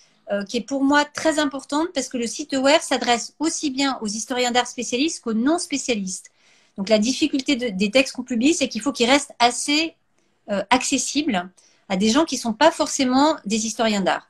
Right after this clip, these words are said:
Donc, c'est là où on est dans un, dans un, une sorte d'exercice assez difficile qui fait le lien entre le monde universitaire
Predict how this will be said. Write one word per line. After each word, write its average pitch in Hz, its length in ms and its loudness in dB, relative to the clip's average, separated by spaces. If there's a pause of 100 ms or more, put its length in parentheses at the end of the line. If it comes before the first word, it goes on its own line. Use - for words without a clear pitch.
(440)
Donc, 202 120 -6
c'est 254 140 0
là 277 160 6
où 277 200 2
on 226 140 -2
est 262 100 2
dans 247 220 0
un, 214 260 2
dans 202 220 -6
un, 196 280 -2
une 190 100 -2
sorte 226 280 -8
d'exercice 233 540 -2
assez 247 220 0
difficile 269 640 -4
qui - 160 -14
fait 277 160 0
le 247 120 2
lien 254 380 0
entre 262 540 -2 (300)
le 240 160 4
monde 294 180 6
universitaire 254 800 2